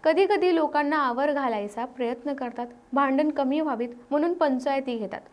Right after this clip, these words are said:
पण शेवटी उत्साह ओसंडतोच. बाहेरचे लोक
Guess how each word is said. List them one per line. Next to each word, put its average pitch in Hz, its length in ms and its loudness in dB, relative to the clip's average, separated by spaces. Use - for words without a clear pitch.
पण 359 160 2
शेवटी 320 360 -2
उत्साह 285 680 -2
ओसंडतोच. 240 680 -6
बाहेरचे 392 540 6
लोक 349 220 2